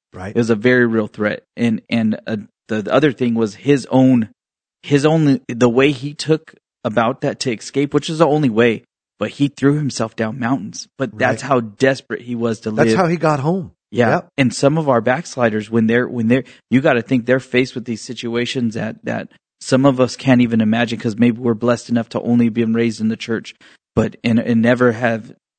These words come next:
Speaker 2: backslidden, right?
Speaker 1: Yep.
Speaker 2: But he was willing, the backslider is willing to, to go through perils of danger to bring themselves back to the house
Speaker 1: Yeah,
Speaker 2: of God.
Speaker 1: they, they could
Speaker 2: And
Speaker 1: have
Speaker 2: we need
Speaker 1: come
Speaker 2: to
Speaker 1: a lot.
Speaker 2: serve them.
Speaker 1: Yep. They threw themse-, they could have thrown themselves down, uh,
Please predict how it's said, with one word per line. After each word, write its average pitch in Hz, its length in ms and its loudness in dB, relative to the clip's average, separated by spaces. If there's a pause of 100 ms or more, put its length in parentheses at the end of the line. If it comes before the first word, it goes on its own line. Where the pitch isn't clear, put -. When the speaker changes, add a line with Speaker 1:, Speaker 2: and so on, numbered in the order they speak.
Speaker 2:
backslidden, 117 800 -2
right? 117 240 -4 (400)
Speaker 1:
Yep. 120 140 -8
Speaker 2:
But 123 160 4
he 135 240 2
was 123 220 2
willing, 117 520 0
the 113 80 -6
backslider 123 580 0
is 110 100 -2
willing 120 360 2
to, 107 240 -4 (300)
to 117 100 -4
go 123 180 2
through 123 280 -2 (100)
perils 139 420 0
of 113 140 -4
danger 123 340 4
to 110 100 -2
bring 123 300 2
themselves 110 400 -2
back 113 260 -4
to - 80 -8
the 113 60 -6
house 110 180 -4
Speaker 1:
Yeah, 120 120 0
Speaker 2:
of 170 60 0
God. 117 200 2
Speaker 1:
they, 131 60 -10 (120)
they 135 60 2
could 131 200 0
Speaker 2:
And 113 80 2
Speaker 1:
have 113 100 2
Speaker 2:
we 127 80 4
need 123 140 4
Speaker 1:
come 147 100 0
Speaker 2:
to 156 40 2
Speaker 1:
a - 20 2
lot. 190 160 0
Speaker 2:
serve 123 260 2
them. 107 320 -8
Speaker 1:
Yep. 131 220 -2 (140)
They 120 120 -2
threw 147 260 0
themse-, 135 340 -2
they 147 120 2
could 180 160 0
have 147 120 -2
thrown 139 280 -2
themselves 131 460 -4
down, 120 360 -4 (420)
uh, 87 300 -10